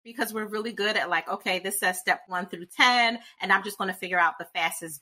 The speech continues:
best way to, to get through it and to be incredible."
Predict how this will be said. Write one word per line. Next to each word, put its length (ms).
best 260
way 420
to, 140
to 80
get 240
through 240
it 160
and 180
to 100
be 300
incredible." 640